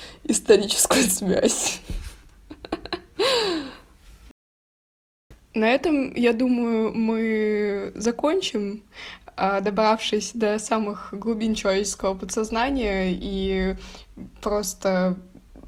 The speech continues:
настолько углубившись в нашу тему, что то, что мы скажем дальше, может оказаться уже не совсем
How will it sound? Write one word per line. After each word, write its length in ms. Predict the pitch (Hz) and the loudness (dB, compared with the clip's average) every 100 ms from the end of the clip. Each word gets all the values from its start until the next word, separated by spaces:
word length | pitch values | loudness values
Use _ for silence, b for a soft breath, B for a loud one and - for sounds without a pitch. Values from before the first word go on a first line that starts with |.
| - - - - - - | -20 -20 -20 -20 -20 -6
настолько 1040 | 208 208 - 220 208 196 - 170 175 185 B B | -4 -4 0 2 2 -2 -4 -2 -2 -4 B B
углубившись 760 | 220 214 233 208 214 - 196 185 | 0 2 2 2 -4 -2 -4 -2
в 40 | |
нашу 280 | 196 190 - | -2 -2 -6
тему, 380 | - 190 190 185 | 0 0 2 0
что 720 | 185 - 180 180 175 175 180 B B - 185 | -2 -2 0 2 0 -2 -6 B B -12 0
то, 100 | 220 | 0
что 160 | 220 208 | 2 -2
мы 100 | 202 | 0
скажем 340 | 196 214 214 | 0 2 2
дальше, 520 | 214 208 214 208 185 185 - - - - - - - b b b - - - - | 4 4 2 -2 -2 -4 -14 -20 -20 -20 -20 -20 -20 b b b -18 -16 -16 -4
может 400 | 208 196 208 190 | 2 4 4 0
оказаться 500 | 196 156 202 202 190 | 0 4 2 2 -4
уже 480 | 196 185 190 185 185 | 0 2 4 4 2
не 160 | 190 | 0
совсем 720 | 208 208 - 202 196 190 190 | 0 -2 0 2 2 2 0